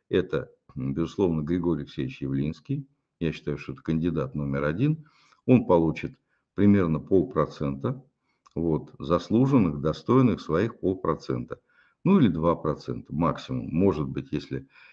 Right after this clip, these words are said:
<clears throat> если, так сказать, <clears throat> вот, э, расщедрится, э, Кириенко с Панфиловой.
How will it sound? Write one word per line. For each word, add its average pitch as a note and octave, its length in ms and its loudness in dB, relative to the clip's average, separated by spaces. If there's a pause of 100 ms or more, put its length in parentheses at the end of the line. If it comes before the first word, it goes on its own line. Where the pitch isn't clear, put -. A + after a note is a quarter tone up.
(240)
<clears throat> - 80 -20
если, D#2 640 0
так C2+ 200 -6
сказать, - 460 -8
<clears throat> - 60 -20
вот, D#2 720 4
э, C#2+ 40 -6 (200)
расщедрится, C#2 840 -4 (500)
э, C#2+ 460 -2 (100)
Кириенко D#2+ 420 2
с - 80 -16
Панфиловой. C2+ 640 -4